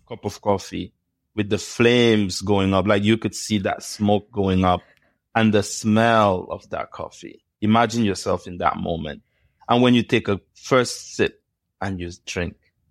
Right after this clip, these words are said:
that feeling is coffee for your brain health. That is what we want to connect with. We want you in that moment to give that experience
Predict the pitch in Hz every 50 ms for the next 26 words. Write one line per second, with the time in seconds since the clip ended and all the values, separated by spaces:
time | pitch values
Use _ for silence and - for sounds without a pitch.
0 | _ - 104 110 - - - - 120 110 98 85 76 - - _ _ _ _ _
1 | _ _ _ _ _ _ _ - 143 151 143 - - - 113 95 - - 98 -
2 | - 87 87 85 78 - - 85 85 98 101 - _ _ _ _ _ _ - 123
3 | 135 139 131 - - 110 107 104 101 - _ _ _ - 101 101 101 104 104 98
4 | 90 90 87 90 92 - 90 - - 92 90 82 85 - - - 60 - _ _
5 | _ _ _ _ _ _ _ _ _ _ _ _ _ - 120 127 120 135 139 135
6 | - 120 117 123 131 131 117 117 113 104 95 107 104 90 98 98 95 101 104 101
7 | 95 78 71 60 - _ _ _ _ _ _ _ _ _ _ _ _ _ _ _
8 | - - 127 113 104 107 - 117 117 110 - - 101 95 110 107 104 104 - -
9 | - 95 - - - - - - 110 104 98 92 85 82 82 85 - - - -